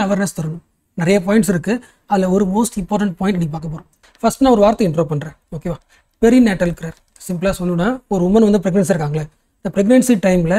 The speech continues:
அவங்களோட ஹெல்த்தும் childhood ஹெல்த்தும் எப்படி இருக்கணும், என்ன விஷயங்கள்லாம் பார்த்துக்கணும் அப்படின்னு படிக்கிறோம்ல, அப்ப தெரிஞ்சுக்கிறோம்ல, அந்த term தான் perinatal care. So, ஒரு யூ பி எஸ் C aspirant வந்து perinatal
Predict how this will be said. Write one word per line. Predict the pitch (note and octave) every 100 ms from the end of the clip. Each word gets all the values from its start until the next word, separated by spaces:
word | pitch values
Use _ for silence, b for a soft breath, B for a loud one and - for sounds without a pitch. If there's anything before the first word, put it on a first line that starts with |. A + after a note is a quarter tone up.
| A#3 _
அவங்களோட | G3+ A3 A3 G3
ஹெல்த்தும் | G3 G3 - F#3+ A3+ b b -
childhood | G#3 A#3 A3+ F#3
ஹெல்த்தும் | F#3 F#3 G3+ A#3+ -
எப்படி | F#3 G3+
இருக்கணும், | F3 D#3+ E3+ - _ _ -
என்ன | G#3 A#3+
விஷயங்கள்லாம் | G#3 G3+ F3+ F#3+
பார்த்துக்கணும் | F3 E3+ E3 F3
அப்படின்னு | F3+ F#3 G#3 A#3 - -
படிக்கிறோம்ல, | F#3+ F#3 D3+ F#3+ G#3+ _ _ -
அப்ப | G3
தெரிஞ்சுக்கிறோம்ல, | G3+ G3+ E3+ D#3 F3 - _ _
அந்த | F#3+ F#3+ D#3+
term | F#3 F3
தான் | A#3
perinatal | F#3+ F3+ E3 D#3+
care. | F3+ - -
So, | A#3
ஒரு | G#3 G#3
யூ | C4
பி | B3+
எஸ் | G3+
C | F#3
aspirant | - F#3 F3 E3
வந்து | D#3+ G#3 G#3+ - -
perinatal | A3+ A#3+ A#3+ A3